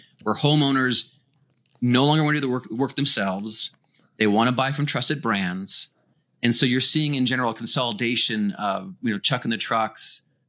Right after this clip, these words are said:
that exist out there to more brand focused, uh, systems, which is, which is why franchising is an answer in my view to what's happening in the marketplace. Now, the other challenges that are, that people are seeing is, you know, corporate America needs to make money. I don't know if you knew that or not, but, like,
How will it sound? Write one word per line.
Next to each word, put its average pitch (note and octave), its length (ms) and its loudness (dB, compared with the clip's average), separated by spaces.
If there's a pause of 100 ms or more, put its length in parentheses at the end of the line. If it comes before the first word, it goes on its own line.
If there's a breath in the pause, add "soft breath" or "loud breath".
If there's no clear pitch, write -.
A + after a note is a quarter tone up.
that - 80 -2
exist G#2+ 340 -2
out A#2 220 -2
there G2 320 -6 (160)
to G#2+ 340 0
more G#2 480 -4 (300)
brand A2+ 440 0
focused, - 640 -4 (360)
uh, F#2+ 220 -2
systems, G2 420 -2
which - 120 0
is, B2 80 -4
which C#3 200 0
is C3 80 0
why C3+ 120 2
franchising A2 540 -2
is G#2 80 -2
an G#2 160 -2
answer A#2+ 360 0
in G#2+ 80 0
my A2+ 200 2
view G2+ 300 -4
to G2+ 160 -6
what's G#2 200 -2
happening G#2+ 360 -4
in G2+ 60 -4
the F#2+ 60 -6
marketplace. C3+ 680 -6 (680)
Now, C3+ 160 4
the B2+ 200 -6
other A3+ 180 4
challenges D#3+ 440 2
that B2+ 260 -6
are, A#2 200 2 (100)
that A2+ 280 -6
people B2+ 180 0
are A#2 60 2
seeing B2 320 0
is, A2+ 300 -2 (640)
you C#3+ 100 4
know, A#2+ 280 4 (300)
corporate C#4 260 4
America D3 380 4
needs B2+ 200 2
to A2 60 0
make G#2 160 -4
money. G2 420 -6
I - 320 -20
don't A2 80 -2
know - 0 -
if G#2+ 100 -2
you G#2 60 2
knew G#2 140 2
that F#2+ 120 -2
or F#2 60 -4
not, E2+ 260 -4
but, G#2 100 -16
like, - 160 -8